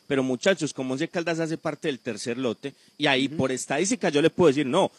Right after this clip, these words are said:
Speaker 1: a los chicos, a los de su lote, le sacó cuatro de seis, con los grandes no ha podido. Ah, que puede poder, claro,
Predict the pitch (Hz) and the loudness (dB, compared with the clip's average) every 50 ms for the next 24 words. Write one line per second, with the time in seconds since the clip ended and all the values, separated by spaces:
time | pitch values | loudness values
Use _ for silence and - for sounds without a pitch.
0 | _ _ _ 131 135 131 127 127 120 - - 208 - - - 165 135 139 131 131 | _ _ _ -2 0 0 0 -2 -2 -2 -4 -6 -4 -4 -6 -4 -2 -2 0 0
1 | 127 120 113 123 123 - 127 123 139 202 247 240 - 247 214 - _ _ _ _ | -2 -2 -2 -2 -4 -2 -2 0 4 4 4 4 4 0 -2 -2 _ _ _ _
2 | _ - 135 135 131 - 135 117 - 135 120 - - 160 156 - 170 156 139 120 | _ -6 -4 -4 -4 -4 -6 -6 -6 -6 -6 -4 -4 -4 -4 -2 -2 -2 -2 0
3 | - 202 180 - - 143 131 120 120 113 110 120 117 113 123 131 143 135 123 - | 0 0 -2 -2 -4 -6 -4 -4 -4 -4 -4 -6 -4 -4 -4 -4 -4 -6 -4 -2
4 | 151 156 202 226 175 104 73 69 - _ _ _ _ _ _ _ - 156 180 185 | 0 0 0 0 0 -2 -4 -8 -12 _ _ _ _ _ _ _ 0 2 2 2
5 | - - 131 - - 135 151 196 - - 151 156 185 165 131 - - 107 98 101 | 2 -2 -6 0 4 4 6 6 6 4 4 4 4 2 -2 -6 -8 -6 -4 -4
6 | 104 123 165 151 123 | -4 -4 -4 -6 -6